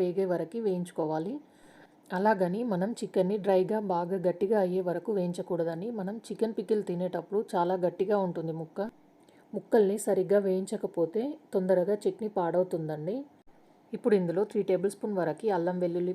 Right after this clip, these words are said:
పేస్ట్ ఫ్రెష్గా నూరుకున్నది వేసుకోవాలండి. అంటే సిక్స్టీ గ్రామ్స్ వరకే ఉంటుంది. వేసుకొని మొత్తం ఒకసారి బాగా కలుపుకోవాలి. మంటని లో ఫ్లేమ్‌లో పెట్టి ఒక ఐదు నిమిషాల వరకు వీటిని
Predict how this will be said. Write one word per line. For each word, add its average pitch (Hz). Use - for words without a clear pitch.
పేస్ట్ 156
ఫ్రెష్గా 220
నూరుకున్నది 180
వేసుకోవాలండి. 160
అంటే 175
సిక్స్టీ -
గ్రామ్స్ 175
వరకే 180
ఉంటుంది. 170
వేసుకొని 190
మొత్తం 190
ఒకసారి 170
బాగా 170
కలుపుకోవాలి. 151
మంటని 202
లో 190
ఫ్లేమ్‌లో 214
పెట్టి 170
ఒక 185
ఐదు 185
నిమిషాల 202
వరకు 156
వీటిని 190